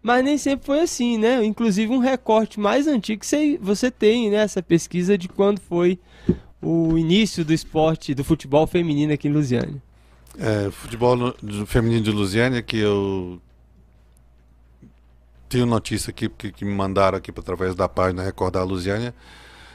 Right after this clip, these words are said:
Speaker 2: que a primeira partida que a gente tem notícia foi realizada em mil novecentos e sessenta e oito, né, do futebol feminino, que era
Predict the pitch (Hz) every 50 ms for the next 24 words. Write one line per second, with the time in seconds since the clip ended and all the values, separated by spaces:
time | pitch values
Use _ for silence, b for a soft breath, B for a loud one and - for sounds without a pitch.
0 | B B - 117 - 117 110 117 123 135 139 - - 139 123 95 - - - -
1 | - 117 120 117 107 104 98 - - 110 95 - - - - - - 110 107 107
2 | 98 - - - 120 123 131 - 131 - - 117 110 107 110 113 104 95 98 104
3 | 107 104 110 107 104 104 104 104 101 101 98 95 95 92 107 123 135 123 107 -
4 | - 117 113 - - 113 98 - - 110 110 - 139 113 98 101 95 - - 92
5 | 87 - - - - - 95 92 92 95 92 87 82 - 104 101 104 98 92 92
6 | 90 80 82 - b b b b b b b b b b b b b b b -
7 | - 95 98 98 95 95 95 92 92 90 90